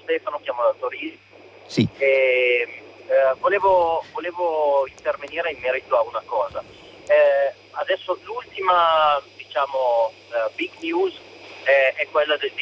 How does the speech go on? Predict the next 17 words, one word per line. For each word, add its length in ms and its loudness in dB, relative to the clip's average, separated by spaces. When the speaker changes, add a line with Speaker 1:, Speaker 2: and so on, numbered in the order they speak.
Speaker 1:
D 80 -4
L 160 2
ZAN, 240 -6
ok? 80 -2
Fino 260 2
a 80 2
ieri, 460 2
eh, 400 4
la 80 2
lettura 580 -2
politica 460 -6
in 160 -12
Italia 480 0
era 240 2
che 160 -8
dopo, 720 2
eh, 560 -2